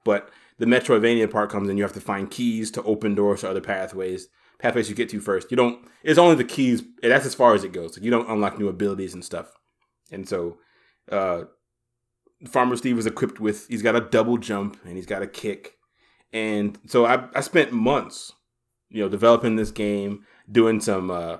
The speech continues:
I did all the animations, all the artwork, um, all the pixel art because it was a two D game. I did some voiceover for it. I made some music for it. Like,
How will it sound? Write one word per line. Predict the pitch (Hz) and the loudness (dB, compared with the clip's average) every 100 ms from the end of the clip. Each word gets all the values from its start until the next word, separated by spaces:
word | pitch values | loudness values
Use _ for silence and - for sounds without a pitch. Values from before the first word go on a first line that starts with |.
| - | -4
I | |
did | 113 113 | 4 6
all | 110 | 6
the | 104 | 6
animations, | 107 104 113 117 104 | 2 0 0 -2 -2
all | 101 | -2
the | 98 | -2
artwork, | 101 101 104 101 - _ _ _ _ | -4 -2 -2 -2 -8 _ _ _ _
um, | 95 90 87 87 87 - _ - | -6 -2 -2 -4 -8 -18 _ -4
all | 107 110 | 0 2
the | 104 104 104 _ _ | 2 0 -2 _ _
pixel | 127 117 117 | -6 -2 -2
art | 107 107 - | 0 -2 -4
because | - 98 | -6 -4
it | |
was | 95 | -4
a | 92 | -6
two | 110 | -4
D | 107 104 | -2 -2
game. | 101 98 98 92 | -4 -4 -6 -6
I | 101 | -8
did | 101 104 | -4 -2
some | 113 98 | -2 -2
voiceover | 101 113 120 117 110 110 104 | 2 4 4 4 2 0 -2
for | 113 107 107 | 0 0 0
it. | 104 _ _ _ _ - | -2 _ _ _ _ -4
I | |
made | 101 104 101 | 2 2 0
some | 90 98 | -4 0
music | 123 113 113 | 0 2 0
for | 110 117 110 107 | -2 2 4 4
it. | 104 - _ _ _ | 0 -6 _ _ _
Like, | 92 87 | -10 -10